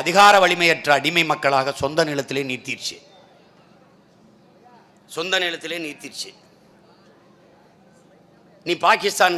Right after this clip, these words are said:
பங்களாதேஷை ஆதரிப்பாரு சீமான், நான் ஆதரிப்பேன், ஆதரிப்பேன். ஏன்னு என் தம்பி துரை கூட பேசினா பாருங்க, நான் இதை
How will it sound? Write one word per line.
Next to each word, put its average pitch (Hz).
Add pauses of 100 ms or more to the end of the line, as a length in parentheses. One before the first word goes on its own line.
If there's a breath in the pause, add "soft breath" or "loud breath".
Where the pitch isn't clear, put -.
(140)
பங்களாதேஷை 175
ஆதரிப்பாரு 160
சீமான், 127
நான் 220
ஆதரிப்பேன், 247 (2500)
ஆதரிப்பேன். 233
ஏன்னு 247
என் 180
தம்பி 190
துரை 196
கூட 190
பேசினா 165
பாருங்க, 127 (440 soft breath)
நான் 180
இதை 175